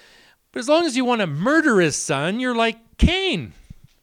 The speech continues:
You know, it's like, so he's not making a statement about their being.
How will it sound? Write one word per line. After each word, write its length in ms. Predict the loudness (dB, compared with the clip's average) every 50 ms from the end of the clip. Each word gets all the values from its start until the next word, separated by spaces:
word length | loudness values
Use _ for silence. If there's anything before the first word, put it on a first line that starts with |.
| _ _ _ _ -8
You 120 | -4 -4
know, 120 | -2 -2 -4
it's 140 | -6 -6 -6
like, 220 | -6 -6 -6 -8
so 200 | -10 -8 -8 -6
he's 120 | -6 -4
not 240 | -4 -4 -4 -4 -6
making 340 | -6 -8 -8 -8 -8 -10 -8
a 60 | -8
statement 420 | -8 -8 -8 -8 -8 -8 -8 -10 -10
about 280 | -8 -8 -8 -8 -8
their 100 | -12 -12
being. 560 | -12 -10 -10 -8 -8 -6 -8 -8 -10 -12 -16